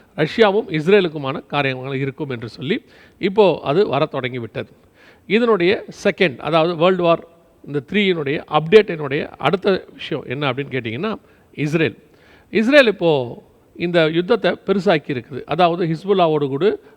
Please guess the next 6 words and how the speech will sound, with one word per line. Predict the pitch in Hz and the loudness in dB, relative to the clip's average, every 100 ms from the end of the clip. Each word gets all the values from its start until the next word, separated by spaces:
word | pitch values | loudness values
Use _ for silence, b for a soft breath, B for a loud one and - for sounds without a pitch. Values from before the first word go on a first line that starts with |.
| - | -4
லெபனான் | 147 175 214 180 | 0 2 2 0
கூட | 165 185 | -2 -4
யுத்தம் | 151 151 190 - | -4 -4 -6 -2
பெருசாகி | 170 190 180 156 | -2 0 0 0
போய் | 156 127 | -6 -12
கொண்டிருக்கிறது. | - 131 - 120 120 214 - | -12 -12 -10 -8 0 0 0